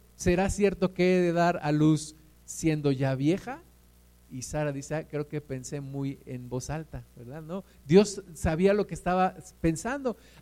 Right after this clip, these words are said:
¿Hay para Dios alguna cosa difícil? Te pregunto, ¿hay para Dios alguna cosa difícil? No.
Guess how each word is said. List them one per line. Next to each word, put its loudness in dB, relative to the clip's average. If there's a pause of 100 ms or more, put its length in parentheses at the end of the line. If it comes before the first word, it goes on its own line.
(100)
¿Hay 10
para 6
Dios 6
alguna 4
cosa 8
difícil? 2 (1600)
Te -2
pregunto, 4
¿hay -2
para 0
Dios -2
alguna -2
cosa -6
difícil? -6 (640)
No. -14